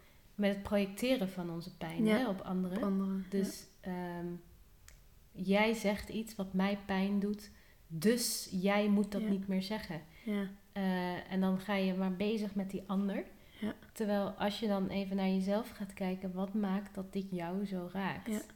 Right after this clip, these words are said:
Speaker 1: Hè, waar zit bij jou nog de pijn?
Speaker 2: Ja.
Speaker 1: En daarmee zeg ik niet dat mensen jou gewoon slecht mogen behandelen en, eh,
Speaker 2: Nee.
Speaker 1: hè, dat je geen grenzen mag aangeven, maar ja,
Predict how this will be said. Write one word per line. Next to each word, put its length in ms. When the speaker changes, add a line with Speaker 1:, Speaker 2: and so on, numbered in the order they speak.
Speaker 1:
Hè, 220
waar 180
zit 200
bij 180
jou 240
nog 240
de 160
pijn? 420
Speaker 2:
Ja. 160
Speaker 1:
En 320
daarmee 340
zeg 180
ik 120
niet 180
dat 140
mensen 380
jou 220
gewoon 440
slecht 400
mogen 320
behandelen 760
en, 300
eh, 60
Speaker 2:
Nee. 200
Speaker 1:
hè, 120
dat 220
je 60
geen 140
grenzen 400
mag 200
aangeven, 560
maar 200
ja, 340